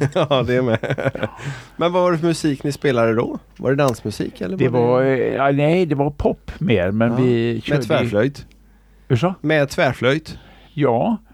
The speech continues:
Speaker 1: Ja.
Speaker 2: Eh, det finns ju mjukare, om du tänker på en låt med Chicago som heter If You Leave Me Now.
Speaker 1: Ja,
Speaker 2: Kommer
Speaker 1: ja,
Speaker 2: du ihåg den?
Speaker 1: ja, ja, ja,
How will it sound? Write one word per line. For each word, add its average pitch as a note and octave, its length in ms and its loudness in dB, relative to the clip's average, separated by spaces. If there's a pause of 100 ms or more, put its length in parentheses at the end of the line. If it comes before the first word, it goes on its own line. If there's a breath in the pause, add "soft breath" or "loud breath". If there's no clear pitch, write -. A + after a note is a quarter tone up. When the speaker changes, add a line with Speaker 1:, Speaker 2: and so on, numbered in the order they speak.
(180 soft breath)
Speaker 1:
Ja. - 120 -4
Speaker 2:
Eh, B2+ 840 0
det A2 60 -6
finns G#2+ 220 0
ju A2+ 120 2
mjukare, A2+ 800 0
om A#2+ 220 -2
du A#2+ 160 0
tänker A#2 260 -2
på A2+ 300 2
en A2 240 4
låt G#2+ 340 -2 (120)
med A2 380 0
Chicago A#2 720 0
som B2+ 140 -4
heter A#2 220 0
If A2 280 -2
You A#2+ 80 0
Leave A2+ 280 0
Me A#2+ 140 2
Now. C3 380 0 (520)
Speaker 1:
Ja, A#2+ 160 -2
Speaker 2:
Kommer D3+ 80 -2
Speaker 1:
ja, A#2+ 80 0
Speaker 2:
du A#2+ 60 4
ihåg A#2 180 2
den? A#2 100 2
Speaker 1:
ja, C3+ 240 0
ja, C3+ 240 -2
ja, C#3 140 -6